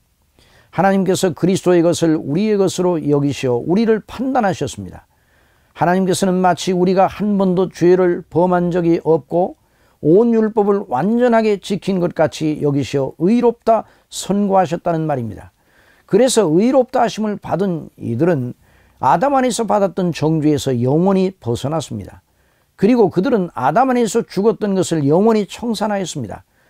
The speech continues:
그들은 이제 의롭다 하심을 받은 자들로서 당당하게 영생의 선물을 누리게 되었습니다. 한 사람의 범죄로 말미암아 사망이 그 한 사람을 통하여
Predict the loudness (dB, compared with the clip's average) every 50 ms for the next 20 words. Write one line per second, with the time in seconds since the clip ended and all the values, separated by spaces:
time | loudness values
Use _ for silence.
0 | _ _ _ _ _ _ _ _ _ 0 2 2 4 4 2 2 2 2 2 2
1 | 0 -2 -6 _ _ 0 2 4 4 4 4 2 0 0 0 0 0 0 0 -2
2 | -2 -2 -2 -2 -4 -8 -12 _ -8 -4 -2 -2 0 0 -2 -2 -2 -2 -2 0
3 | 0 0 0 0 -2 -2 -4 -4 -4 -6 -6 -4 0 0 2 2 2 2 2 0
4 | 0 0 0 -2 -4 -8 _ _ _ _ _ -2 0 2 2 2 2 0 0 -2
5 | -2 -2 -2 -4 -4 -4 -4 -4 -2 -2 -2 -2 -2 -2 -4 -4 -4 -4 -4 -4
6 | -2 -2 -4 -4 -2 -4 -6 -6 -6 -8 -14 -16 -16 -18 -20 _ _ _ _ _
7 | _ _ _ _ _ _ _ _ _ _ _ _ -8 -4 -2 -2 0 0 2 2
8 | 2 2 0 0 -2 -2 0 0 0 2 2 2 2 2 2 2 2 2 2 0
9 | 0 0 0 -2 -2 -2 -2 0 0 0 0 0 -2 -4 -4 -2 -2 -2 -2 -2
10 | -4 -2 0 0 2 2 0 0 -2 -4 -6 -4 -2 0 0 0 -2